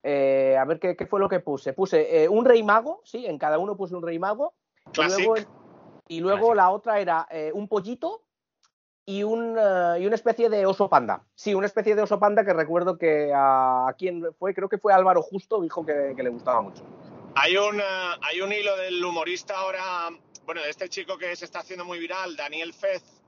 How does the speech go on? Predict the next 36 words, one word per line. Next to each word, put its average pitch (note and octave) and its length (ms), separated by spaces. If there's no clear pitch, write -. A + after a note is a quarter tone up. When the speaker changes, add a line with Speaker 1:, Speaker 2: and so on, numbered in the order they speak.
Speaker 2:
eh, D3 440
Speaker 1:
Sí. - 80
Speaker 2:
hizo F3 280
un F#3 100
hilo G3 420
reclamando E3+ 800
que F3+ 80
por E3+ 140
favor F3 280
le F#3 80
enviasen E3 440
imágenes F#3+ 680
de - 80
las D#3+ 160
mayores D#3+ 400
atrocidades F3+ 680
que F#3+ 100
se E3+ 120
estaban E3+ 260
encontrando E3+ 400
en F#3 60
los F3 100
roscones. D3 640
Y D3 100
hay E3 320
verdaderas D#3+ 840
joyas. C#3+ 720
Yo D#3 120
Speaker 1:
<laughs> E3 260
Speaker 2:
recomiendo - 60
que - 60
si D#3 40
Speaker 3:
Maravilla. A#2+ 280
Speaker 2:
alguien - 160
lo F3 100
puede, F3 540